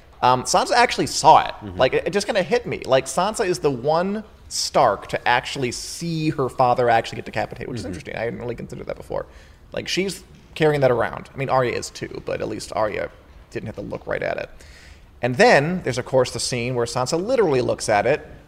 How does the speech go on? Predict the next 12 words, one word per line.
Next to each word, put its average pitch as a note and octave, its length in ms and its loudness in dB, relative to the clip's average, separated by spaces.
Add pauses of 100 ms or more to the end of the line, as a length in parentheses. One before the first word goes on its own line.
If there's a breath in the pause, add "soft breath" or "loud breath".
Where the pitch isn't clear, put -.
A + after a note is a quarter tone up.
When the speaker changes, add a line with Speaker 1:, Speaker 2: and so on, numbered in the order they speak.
(120)
Speaker 1:
when B2+ 200 -2
Joffrey D3 540 2
takes - 680 -6
her B2+ 220 2
up - 460 0
to, B2+ 300 -4
on A2+ 140 0
the A2+ 60 0
ramparts C3 360 -2
of C3+ 80 -4
the A#2+ 80 -10
castle A2 560 -2